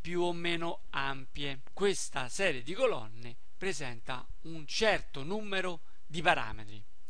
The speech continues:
che possono essere il nome, la data, il tipo di file, le dimensioni del file, l'ultima modifica, la data di creazione, la durata ed altre informazioni,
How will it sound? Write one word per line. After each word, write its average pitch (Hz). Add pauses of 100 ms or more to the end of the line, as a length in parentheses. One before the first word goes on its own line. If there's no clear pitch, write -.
(300)
che 156
possono 160
essere 131 (200)
il 208
nome, 143 (320)
la 180
data, 156 (380)
il 180
tipo 208
di 165 (340)
file, 147 (480)
le 220
dimensioni 160
del 120
file, 151 (220)
l'ultima 190
modifica, 135 (180)
la 190
data 165
di 156
creazione, 147
la 185
durata 139 (200)
ed 262
altre 139 (200)
informazioni, 123